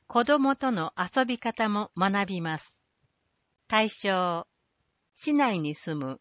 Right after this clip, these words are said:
ゼロ歳児から二歳児の子供一人と父親。時ところ、三月十日日曜日、十時から十一時三十分。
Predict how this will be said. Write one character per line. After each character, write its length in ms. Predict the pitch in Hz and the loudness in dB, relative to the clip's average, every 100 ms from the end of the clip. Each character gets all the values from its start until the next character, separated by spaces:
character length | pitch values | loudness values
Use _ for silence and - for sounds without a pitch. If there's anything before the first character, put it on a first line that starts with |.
| _ | _
ゼ 140 | - 247 | 2 2
ロ 100 | 285 | 2
歳 280 | 285 254 | 2 0
児 120 | - - | 0 -4
か 180 | 156 | -2
ら 200 | 151 151 - | 0 -2 -4
二 120 | 196 | -6
歳 300 | 202 285 254 | 0 2 2
児 140 | 151 151 | 0 -4
の 240 | 147 151 - _ - | -4 -6 -10 _ -2
子 160 | 220 | 2
供 260 | 269 262 254 | 2 2 0
一 240 | - 240 | -2 -2
人 80 | 170 | -2
と 240 | - 139 - - | -4 -8 -8 -14
父 380 | 180 - 190 165 | -14 -8 -4 -2
親。 360 | 160 147 143 - _ _ _ _ _ _ _ _ _ | -2 -4 -6 -10 _ _ _ _ _ _ _ _ _
時 320 | 226 233 294 | -4 -2 -6
と 160 | - 170 | -6 -6
こ 200 | - 147 | -4 -2
ろ、 220 | 139 - _ _ _ _ _ _ _ - | -2 -4 _ _ _ _ _ _ _ -2
三 280 | 294 294 | 2 2
月 280 | 220 170 - | 0 -4 -8
十 220 | - 165 | -4 -4
日 260 | - 156 151 | -2 -2 -2
日 360 | 185 185 - 247 | -2 -4 -4 0
曜 240 | 226 165 | 2 0
日、 220 | 131 127 - _ _ _ | -2 -12 -16 _ _ _
十 240 | 208 285 277 | -4 -2 -2
時 120 | 180 | -6
か 220 | - 156 | -4 0
ら 180 | 147 143 | 0 -2
十 220 | 175 254 | 0 2
一 240 | 277 - 220 | 2 -2 -6
時 100 | 156 | -4
三 300 | - 208 208 | -2 -2 -2
十 160 | 196 - - | -6 -10 -12
分。 280 | 135 135 | -10 -10